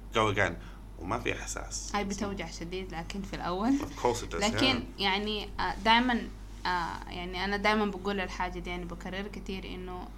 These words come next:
Speaker 2: آه، إذا زول غلط، إذا شفت قدامك زول غلط، ما تعاتبه على الغلط لكن بس وريه له.
Speaker 1: Yeah.
Speaker 2: يعني أنت، أنت عملت حاجة غلط فلانية، فلانية، أنا غلط. بتعرف تصلحها كيف؟
Speaker 1: صح.
Speaker 2: جو صلحها. إذا ما
Speaker 1: صح.
Speaker 2: بتعرف أنا ممكن أفيدك إن أنت
Speaker 1: صح.
Speaker 2: تصلحها كيف.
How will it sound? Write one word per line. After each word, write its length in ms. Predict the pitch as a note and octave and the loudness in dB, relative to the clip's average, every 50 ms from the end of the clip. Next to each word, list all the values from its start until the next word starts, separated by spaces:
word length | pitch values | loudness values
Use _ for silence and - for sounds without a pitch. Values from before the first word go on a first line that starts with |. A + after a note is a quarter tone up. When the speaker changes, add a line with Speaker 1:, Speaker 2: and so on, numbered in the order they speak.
| - | -8
Speaker 2:
آه، 320 | F#3 F#3 F3+ - - - - - - - - - - - - - - | -6 -6 -6 -6 -6 -8 -8 -8 -10 -10 -10 -10 -12 -12 -4 0 2
إذا 220 | C#4 C#4+ C#4+ C4+ | 10 12 12 12
زول 260 | B3 A3 G#3+ G#3 G3+ G3 | 12 10 6 4 4 2
غلط، 320 | F#3 F#3+ F#3 F#3+ G3 - | 0 -2 -2 -4 -4 -4
إذا 160 | G#3 G3+ G3+ | -4 -2 -2
شفت 260 | G3 - C4+ B3+ - D#4+ | -2 -2 -2 0 2 4
قدامك 540 | B3+ A#3 A3 G3+ G3+ G3 F#3+ G3 G3 F#3+ | 4 4 4 6 6 6 6 6 4 2
زول 180 | - F#3 F3+ F3 | 0 -4 -6 -6
غلط، 300 | F3 F3+ G3+ A3 B3 C4 - - - - | -4 -4 -4 -4 -4 -4 -6 -10 -4 4
ما 180 | A3 A#3 B3 C4 | 8 8 8 10
تعاتبه 420 | B3+ A#3+ F#3+ G3 G#3+ - - F3 | 8 6 6 6 4 4 2 -2
على 180 | D#3+ E3+ F3 F3 | -2 -2 -2 -2
الغلط 420 | E3+ E3+ - F#3 G#3 A#3 - - | -4 -4 -4 -2 -2 -2 -2 -4
لكن 240 | F3+ E3+ - G3+ G3+ | -4 -2 0 0 0
بس 200 | F#3+ F#3+ - - | 0 -2 -4 -4
وريه 280 | F3 E3 E3+ F3 F3 E3+ | -4 -4 -4 -4 -6 -6
له. 200 | E3 D#3+ D#3 D3+ - - - - - | -6 -6 -6 -6 -8 -8 -8 -6 -4
Speaker 1:
Yeah. 40 | F#3+ A3+ - - | -2 -2 -2 -2
Speaker 2:
يعني 160 | - F3 G3+ G#3+ | 2 4 4 4
أنت، 260 | A3 - G3 F3 - - - - F3+ | 4 4 0 0 -2 -4 -6 0 2
أنت 160 | A#3+ A#3 A3 | 2 4 4
عملت 200 | G3 G#3+ A#3+ A#3 | 4 4 4 4
حاجة 280 | - - G#3+ G#3+ A3 G#3 | 4 2 4 4 4 4
غلط 300 | G#3 G#3 G#3 G3+ - - | 4 4 2 2 0 -4
فلانية، 380 | - - F3+ F3+ G3 A3 B3 | -4 -4 -2 0 0 0 0
فلانية، 360 | B3 - G3 G3+ A3 C4+ D4 | 0 0 0 0 0 0 0
أنا 240 | - - F#3+ F#3+ F#3 F#3+ - - | -2 0 0 -2 -2 -2 -4 -4
غلط. 200 | F#3 F3+ F3+ A3 - - - - - - - | -4 -4 -4 -4 -8 -12 -12 -14 -12 -10 0
بتعرف 260 | - A3 G#3+ A3+ A#3+ | 4 6 6 6 6
تصلحها 440 | A#3 - G3+ - G3 G3+ G#3+ A#3 B3 | 4 0 0 0 2 2 2 2 2
كيف؟ 240 | A#3 - C4 F4 F#4 | 2 4 4 4 4
Speaker 1:
صح. 60 | - - - - - - - | 2 -2 -10 -12 -12 -4 2
Speaker 2:
جو 120 | - F#3+ G3 | 2 2 4
صلحها. 440 | G3 G3 E3+ E3 E3 E3 D#3+ D#3+ | 4 0 -2 -2 -4 -4 -4 -4
إذا 120 | E3+ F#3 G3 | -2 0 4
ما 60 | A3 | 6
Speaker 1:
صح. 100 | C#4 F4+ | 6 6
Speaker 2:
بتعرف 460 | F4+ - A3+ G#3 G#3+ C4+ F4+ - - | 6 4 4 4 4 2 0 0 2
أنا 160 | A3+ A#3 B3+ | 2 4 6
ممكن 320 | A#3+ A#3+ B3+ B3+ - G3 F3+ | 6 6 6 4 4 0 0
أفيدك 460 | F#3 - - F#3+ F#3 F3+ E3+ - - | -2 -2 -2 -2 -2 -2 -4 -4 -4
إن 120 | F3 F3 | -4 -2
أنت 200 | F3 E3+ F3 F3 | -2 -4 -4 -6
Speaker 1:
صح. 60 | E3 - | -6 -6
Speaker 2:
تصلحها 260 | - E3 E3+ - E3 | -4 -6 -6 -6 -8
كيف. 180 | - F3 F3 | -8 -8 -8